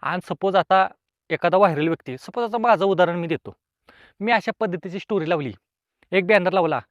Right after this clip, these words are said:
की एक हजार रुपये द्या आणि एक हजाराचे तुम्हाला अर्ध्या तासात मिळणार आहेत दहा हजार रुपये,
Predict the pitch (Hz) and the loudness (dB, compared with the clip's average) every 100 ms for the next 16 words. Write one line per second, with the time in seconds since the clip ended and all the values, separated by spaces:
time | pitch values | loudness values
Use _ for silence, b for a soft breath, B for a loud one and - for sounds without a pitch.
0 | b b - 185 208 220 208 196 202 208 | b b -6 0 0 0 -2 -2 -2 0
1 | 208 214 175 226 254 _ _ - 165 196 | -2 -2 0 0 0 _ _ -10 -4 -4
2 | - 170 170 175 180 180 185 170 170 180 | -4 -4 -4 -4 -6 -2 -2 -2 -6 -6
3 | 170 156 170 175 175 175 139 120 120 | -6 -2 -2 0 0 0 -2 -4 -4